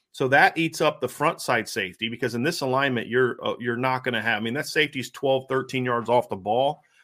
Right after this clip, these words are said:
That's telling me very clearly the safety's playing post on this play, right? So you're, and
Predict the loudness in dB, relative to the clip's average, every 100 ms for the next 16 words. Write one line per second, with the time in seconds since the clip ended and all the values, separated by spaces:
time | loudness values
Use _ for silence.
0 | _ 4 6 6 4 4 4 2 0 2
1 | 2 0 -2 -2 0 0 -2 -2 0 0
2 | -2 -6 -2 -2 -2 -4 -6 -6 -12 -16
3 | _ -10 -8 -8 -8 -8 -10 -12 _ _
4 | _ _ _ 2 4 4 4 4 4 4
5 | -4 _ _ -6 -2 0 0 0 0 -2